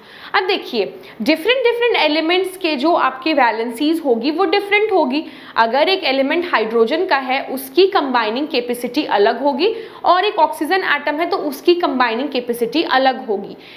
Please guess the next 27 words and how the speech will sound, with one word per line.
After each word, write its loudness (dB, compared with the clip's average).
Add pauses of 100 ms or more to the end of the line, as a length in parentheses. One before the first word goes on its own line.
(140)
या 4
फिर 0
हम 0
बात 0
करें 2
अगर 0
hydrogen 2
oxygen -2
के 4
साथ 0
bond 0
बनाएगा 0 (340)
तो 0
hydrogen 0
oxygen 0
का 2
जो -2
कंबाइनिंग 0
capacity -2
है 2
वो 0
अलग 4
है, 0
उनका -2
जो -2
bond 0
है -2